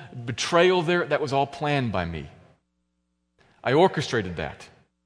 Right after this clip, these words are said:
I've got something up my sleeve here, and I've actually prepared another person to fill in that role. I want you to continue and go."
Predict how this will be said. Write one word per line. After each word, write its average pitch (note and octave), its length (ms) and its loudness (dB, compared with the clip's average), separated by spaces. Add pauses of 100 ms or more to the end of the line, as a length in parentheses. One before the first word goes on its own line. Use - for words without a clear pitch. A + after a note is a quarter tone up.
(920)
I've B2 160 -2
got E3 240 2
something E3 380 0
up D3+ 140 0
my C#3+ 100 2
sleeve D#3+ 400 0
here, A2+ 80 -2
and B2+ 100 2
I've D3 80 2
actually G3+ 260 2
prepared D#3+ 340 0
another F3+ 240 2
person B2 380 -4
to A2+ 40 -6
fill D#3+ 340 0
in D3+ 120 0
that C#3 180 0
role. A2 300 0 (200)
I A2+ 100 0
want A#2+ 200 0
you C3 60 -4
to A#2+ 80 -2
continue G2+ 580 -4 (400)
and F2+ 160 -6
go." E2 280 -2